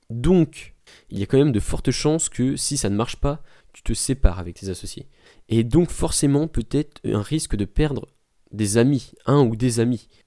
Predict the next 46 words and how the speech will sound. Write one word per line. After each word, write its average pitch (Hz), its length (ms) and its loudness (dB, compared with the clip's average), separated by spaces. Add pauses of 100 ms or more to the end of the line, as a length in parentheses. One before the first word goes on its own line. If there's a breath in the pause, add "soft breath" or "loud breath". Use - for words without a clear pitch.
(180)
Et 117 40 -12
ça, 143 140 0
c'est 135 140 -2
si - 100 -4
tu - 120 -14
t'es 110 120 2
lancé 107 260 2
avec 104 160 2
des 104 160 0
amis. 143 240 4
Mais 98 220 0
si - 200 -6
tu - 100 -12
t'es 127 120 2
lancé, 117 280 0
par 101 100 0
exemple, 110 140 0
avec 85 100 -8
ta - 100 -8
copine, 170 440 -4 (400 loud breath)
eh - 40 -8
ben, 131 120 0
tu - 120 -10
peux 117 100 0
aussi 117 240 -2
perdre 139 240 6
ta 120 100 -2
copine 151 460 -2 (340 soft breath)
à - 80 -4
cause 143 160 0
du 127 100 -4
business. 139 540 -2
Ou 113 120 2
inversement, 120 460 0
si - 140 -16
tu - 160 -6
te - 60 -4
sépares 117 240 0
de 104 40 -4
ta 101 140 -6
copine, 156 260 -4
tu - 120 -10
peux 107 100 -6
perdre 120 200 -4
ton 117 100 -6
business 113 500 -4